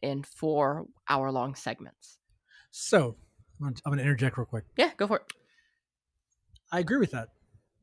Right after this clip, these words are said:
Speaker 2: to an extent. Now,
Speaker 1: Mm-hmm.
Speaker 2: given that it's gonna come on H B O Max exclusively,
Speaker 1: Yep.
Speaker 2: the way I kinda treat it as is like a T V show. Because you watch Doom Patrol, Doom Patrol, first off, it's amazing. Um, but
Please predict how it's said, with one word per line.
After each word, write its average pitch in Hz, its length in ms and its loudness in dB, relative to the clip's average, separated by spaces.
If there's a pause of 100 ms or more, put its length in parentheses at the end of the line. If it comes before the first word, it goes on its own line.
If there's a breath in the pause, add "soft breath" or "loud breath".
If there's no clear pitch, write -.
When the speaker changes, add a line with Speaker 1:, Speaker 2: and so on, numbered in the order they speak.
Speaker 2:
to - 100 2
an 170 60 4
extent. 120 300 -4 (500)
Now, 139 140 -6
Speaker 1:
Mm-hmm. 170 80 0
Speaker 2:
given 190 200 6
that 180 120 4
it's 160 100 -4
gonna 165 180 0
come 151 200 -4
on 135 160 -4
H 143 180 -8
B 147 120 -6
O 135 80 -6
Max 123 420 -10 (160)
exclusively, 117 640 -6 (540 loud breath)
Speaker 1:
Yep. 143 120 0
Speaker 2:
the - 20 -2
way 151 140 4
I 151 140 2
kinda 147 260 -4
treat 143 260 -6
it 131 120 -6 (180)
as 120 520 -8
is 117 120 -16
like 113 100 -12
a 110 60 -12
T 131 200 -10
V 117 140 -10
show. 110 300 -12 (680)
Because 127 280 -6
you 147 60 -4
watch 143 240 -2
Doom 196 200 6
Patrol, 127 420 -4 (240)
Doom 151 160 2
Patrol, 123 460 -4 (200)
first 160 200 0
off, 110 100 -4
it's 107 80 -16
amazing. 110 360 -12 (520 loud breath)
Um, 123 320 -2
but 123 280 -6